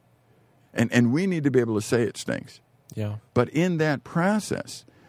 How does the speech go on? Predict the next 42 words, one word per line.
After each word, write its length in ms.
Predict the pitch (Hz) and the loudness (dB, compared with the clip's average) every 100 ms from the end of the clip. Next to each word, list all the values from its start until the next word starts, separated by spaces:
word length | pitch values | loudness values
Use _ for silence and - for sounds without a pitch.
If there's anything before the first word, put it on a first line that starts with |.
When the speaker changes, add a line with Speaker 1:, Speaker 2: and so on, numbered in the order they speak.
| - | 0
Speaker 1:
we 180 | 135 | 0
need 180 | 175 185 | 2 2
to 80 | 143 | 2
understand 420 | 123 120 131 127 | 0 -2 0 0
how 100 | 127 | 2
it 100 | 120 | 0
fits 280 | - 123 - | 2 0 2
into 200 | 117 113 | -2 0
the 120 | 110 | -2
whole 420 | 143 - 104 95 - | -4 0 2 2 -2
picture. 440 | - - - 92 62 - | -6 -6 -2 -2 -2 0
And 160 | 101 | 0
that's 240 | 104 110 - | 2 0 0
what 80 | |
we're 120 | - 85 | -4 0
talking 260 | 110 90 | 0 0
about 200 | 104 101 | 0 0
in 100 | 92 | 2
this 120 | 101 | -2
program. 400 | 107 135 131 95 - - - | 0 0 2 -2 -4 -12 4
There, 180 | - 120 | 6 6
there's 220 | - 131 117 | 4 4 4
a 60 | |
way 300 | 110 117 135 | 2 4 4
to 100 | 151 | 2
harmonize 960 | 139 156 196 196 151 92 71 64 78 - - - - - | 0 2 2 2 0 0 -2 -2 -6 -8 -20 -20 -14 2
the 100 | 117 | 2
things 400 | - 95 95 107 | 4 0 0 0
in 100 | 120 | 0
life. 420 | 147 104 - - | 0 -2 -6 2
There's 220 | 117 110 | 2 4
a 60 | 117 | 2
way 120 | 113 | 2
to 100 | 117 | 0
harmonize 760 | 135 156 160 123 90 85 90 - - - - | 0 0 0 0 0 -2 -4 -8 -20 -20 -4
what, 400 | 104 98 95 - 87 | 2 4 4 0 -2
uh, 100 | 87 | -2
should 380 | - - 190 190 | -2 0 2 2
happen 420 | 135 92 - 78 | 2 2 2 -2
in 100 | 73 | 0
life 300 | 76 76 - | 0 -2 -2
and, 220 | 98 95 | -2 -2